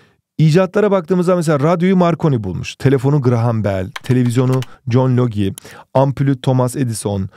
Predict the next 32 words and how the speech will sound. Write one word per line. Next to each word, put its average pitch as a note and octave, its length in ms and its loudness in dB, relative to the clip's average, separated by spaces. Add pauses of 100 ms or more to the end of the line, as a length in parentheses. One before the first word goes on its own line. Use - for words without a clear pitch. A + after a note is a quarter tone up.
(240)
e, A2+ 240 2
işte A#2 200 -4
kul C#3 180 0
sayısını C3 460 -2
Louis B2 200 0
Pasteur. A2+ 440 -2
Mesela C3+ 480 -2 (420)
birçok F3 520 0 (100)
değişik C3 320 0
buluş B2+ 360 -2
var. D#2+ 140 -10 (340)
İcadı D#3 560 2
yapana F3+ 360 0
mucit D3 440 0
diyoruz. F2 300 -6 (540)
Burada G#3 260 2
şu G#3 140 -2
da G3+ 40 6
önemli. C#3 420 0 (340)
Bilgi D3+ 240 4
kaynaklarımız F3+ 640 0
bilimsel D3+ 400 0
kitaplar, D#3+ 420 -2
süreli D3 360 -2
yayınlar, D3+ 320 0
ansiklopediler D3+ 720 0
veya D3+ 260 0
genel C#3 500 0
ağ, F#2 40 -4
yani G#2 200 -2
internet C3+ 360 0
olabiliyor. A#2+ 380 -2